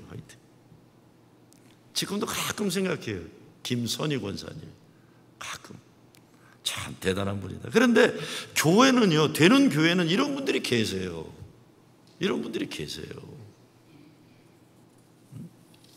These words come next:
바울과 실라는 감옥에 들어가서도 기도와 찬양을 했습니다. 그러니까 감옥문이 열리고, 감옥을 지키던 간수가 예수 믿게 되고,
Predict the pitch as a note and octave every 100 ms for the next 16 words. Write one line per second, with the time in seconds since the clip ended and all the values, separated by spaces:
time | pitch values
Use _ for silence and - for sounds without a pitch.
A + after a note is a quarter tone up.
0 | - _ - _ - _ _ _ _ _
1 | _ _ - - - - A2 A#2 A#2 A2
2 | B2+ B2+ A2+ F#2 A2+ B2 A#2 A2 A2+ G2+
3 | - F2 D#2+ - - - - _ _ _
4 | - - - F#2 F#2+ F2 - A2+ G#2+ G#2+
5 | F#2+ - - - - - - - _ _
6 | _ _ _ _ _ - A2+ B2 A#2 G#2+
7 | B2 C#3+ C3 A#2 F#2+ F2+ F2 - - -
8 | - _ - - - - C3 D3 C3+ -
9 | C3 A2+ B2 G#2+ - C#3 C3 C#3+ A#2 C#3+
10 | D#3 E3 F3 D3+ C3+ E3+ D3+ - - -